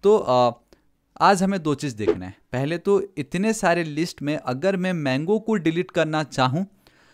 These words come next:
तो मैं कैसे उसको डिलीट कर सकता हूँ? इनसे मुझे डिलीट नहीं करना है, बाकी चीज़ें ऑटोमेटिक as it is रहना चाहिए and वो on the spot delete होके मेरे ये जो कंपोनेंट है उसको अपडेट करना चाहिए।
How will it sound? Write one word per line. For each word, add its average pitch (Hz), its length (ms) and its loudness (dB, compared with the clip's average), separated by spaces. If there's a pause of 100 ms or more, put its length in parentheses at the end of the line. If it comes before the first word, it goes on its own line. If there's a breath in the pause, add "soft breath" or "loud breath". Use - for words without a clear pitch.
(200 soft breath)
तो 202 180 6
मैं 185 280 -2
कैसे 165 320 2
उसको 196 240 2
डिलीट 151 320 -2
कर 131 180 4
सकता 143 280 -4
हूँ? 196 80 0
इनसे 202 180 0
मुझे 196 260 -2
डिलीट 170 400 -2
नहीं 202 100 -2
करना 190 260 -2
है, 185 120 -4
बाकी 170 260 0
चीज़ें 185 260 -2
ऑटोमेटिक 180 540 -2
as 143 200 0
it 160 160 -2
is 147 200 -2
रहना 143 240 4
चाहिए 175 260 -4
and 170 120 -4
वो 175 180 -2
on 202 180 2
the 220 100 6 (100)
spot 190 300 0
delete 170 260 0
होके 208 260 -2 (380 loud breath)
मेरे 160 280 4
ये 196 220 2
जो 190 220 2
कंपोनेंट 175 600 2
है 185 60 6
उसको 185 260 0
अपडेट 139 400 2
करना 107 260 -2
चाहिए। 101 300 -10